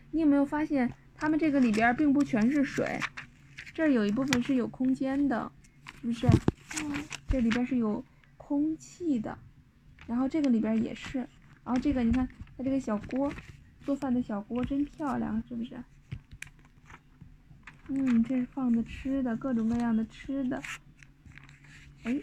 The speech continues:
Speaker 1: 你看它这个拿的是什么？也是吃的，从外面抓过来的吃的。这个呢？这个也在吃饭呢。
Speaker 2: 嗯。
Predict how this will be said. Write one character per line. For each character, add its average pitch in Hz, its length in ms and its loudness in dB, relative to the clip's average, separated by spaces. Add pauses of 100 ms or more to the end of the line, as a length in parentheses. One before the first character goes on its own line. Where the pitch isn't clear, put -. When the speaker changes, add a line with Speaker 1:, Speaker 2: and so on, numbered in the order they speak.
(100)
Speaker 1:
你 226 60 0
看 269 140 -2
它 285 160 -4
这 294 100 -4
个 254 100 2
拿 220 140 2
的 233 80 0
是 240 180 0
什 226 180 -4
么？ 226 60 2 (180)
也 226 100 0
是 247 160 -6
吃 - 260 -8
的， 240 180 -6 (420)
从 233 120 -2
外 247 140 0
面 226 180 2
抓 240 200 -2
过 240 120 -2
来 220 120 0
的 233 120 -2
吃 - 260 -10
的。 285 160 -10 (2500)
这 330 160 -4
个 294 80 0
呢？ 269 220 -2 (720)
这 370 120 -4
个 320 100 -2
也 247 120 0
在 294 100 -2
吃 311 200 -4
饭 320 300 0
呢。 226 220 0 (2000)
Speaker 2:
嗯。 359 100 -10